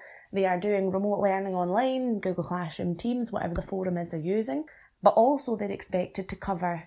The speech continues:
key worker and vulnerable children care in school. So, for example, in our school, I think we're quite unique. We did it on a volunteer basis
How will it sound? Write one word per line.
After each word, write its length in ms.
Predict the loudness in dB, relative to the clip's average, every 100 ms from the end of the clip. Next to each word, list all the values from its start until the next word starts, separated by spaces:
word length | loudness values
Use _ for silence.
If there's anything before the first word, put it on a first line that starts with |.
| -10
key 180 | -4
worker 540 | 0 -2 -2 -6 -6 -6 -4
and 120 | 0
vulnerable 380 | 0 0 -4 -6
children 540 | -2 -2 -2 -4 -6 -8
care 320 | -4 -2 -2
in 120 | -2 -4
school. 340 | -2 -2 -2
So, 260 | -2 -4 -4 -8 -20 -10
for 80 | -4
example, 340 | 0 0 2 2
in 80 |
our 200 | 2 2
school, 240 | 2 2 2
I 60 |
think 180 | 2 0
we're 80 | 0
quite 220 | 2 0
unique. 420 | 2 2 2 0
We 80 | 0
did 160 | 0 2
it 40 |
on 60 | 2
a 60 |
volunteer 560 | 4 4 4 0 0 0
basis 580 | 0 -2 -2 -6 -6